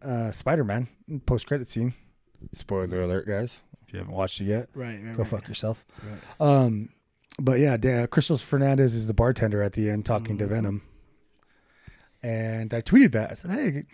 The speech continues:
Speaker 1: heads up, guys. There's a Chris, there's a Danny Rojas sighting in the new Spider-Man movie." And I
Speaker 2: Right.
Speaker 1: tagged him, and he liked it.
Speaker 2: Oh, nice,
Speaker 1: And
Speaker 2: nice,
Speaker 1: then
Speaker 2: nice.
Speaker 1: yesterday, um,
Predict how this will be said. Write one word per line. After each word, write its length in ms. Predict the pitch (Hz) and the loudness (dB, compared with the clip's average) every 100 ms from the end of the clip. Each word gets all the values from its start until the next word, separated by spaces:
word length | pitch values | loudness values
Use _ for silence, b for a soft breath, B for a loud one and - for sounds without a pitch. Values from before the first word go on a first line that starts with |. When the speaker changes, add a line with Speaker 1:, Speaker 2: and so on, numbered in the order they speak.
| - | -6
Speaker 1:
heads 180 | 143 | -2
up, 140 | - 202 | -2 0
guys. 260 | 160 208 | 0 0
There's 160 | 185 139 | -2 -4
a 80 | 117 | -4
Chris, 260 | - 160 - | -2 -4 -2
there's 200 | 151 131 | -2 -2
a 80 | 123 | -2
Danny 300 | 107 156 147 | -2 0 2
Rojas 340 | 190 175 139 | 2 2 0
sighting 480 | - 143 135 131 135 - b b b b b b | 0 0 2 0 0 -6 b b b b b b
in 280 | 147 123 120 | -2 2 2
the 80 | 123 | 2
new 140 | 131 | 2
Spider-Man 600 | 131 - 165 202 147 123 | 0 0 2 4 2 2
movie." 400 | 117 120 120 123 143 | 2 2 2 -2 -4
And 100 | 127 | -8
I 40 | |
Speaker 2:
Right. 80 | 104 | -4
Speaker 1:
tagged 300 | 180 190 143 | 0 0 -2
him, 100 | 143 _ - | -6 _ -6
and 100 | 135 | -2
he 60 | |
liked 280 | 131 110 - | 0 -2 -4
it. 120 | 135 _ _ _ _ b | -10 _ _ _ _ b
Speaker 2:
Oh, 120 | 160 | -12
nice, 300 | 165 160 - - | -10 -10 -10 -4
Speaker 1:
And 80 | 127 | 0
Speaker 2:
nice, 60 | |
Speaker 1:
then 140 | 127 123 | 2 2
Speaker 2:
nice. 80 | 123 | 4
Speaker 1:
yesterday, 680 | 139 - 160 147 143 147 - | 2 0 0 2 4 2 -2
um, 760 | 123 127 127 117 107 92 92 | -4 -4 -2 -4 -6 -8 -14